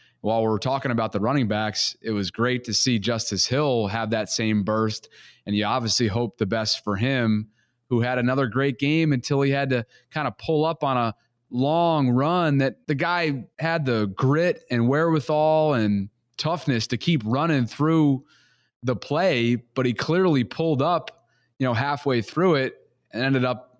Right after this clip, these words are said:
leaving the game and spent some time in the medical tent with what the team described as a hamstring. So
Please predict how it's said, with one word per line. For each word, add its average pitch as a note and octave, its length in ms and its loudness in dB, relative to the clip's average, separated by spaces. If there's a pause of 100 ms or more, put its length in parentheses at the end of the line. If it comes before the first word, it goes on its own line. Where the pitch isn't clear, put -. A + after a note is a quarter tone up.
leaving B2+ 320 0
the A2 120 2
game C3 460 0
and A2+ 200 -2
spent B2+ 240 -4
some A2+ 160 -2
time A#2+ 320 0
in A2+ 80 4
the G2+ 260 0 (560)
medical A#2+ 400 0
tent A2 340 -4
with G#2 220 -4
what A2+ 160 -2
the G#2 300 0
team B2+ 260 0
described A2+ 560 -2
as G2+ 140 -2
a F#2 80 -6
hamstring. G#2 720 -2
So G2 420 -2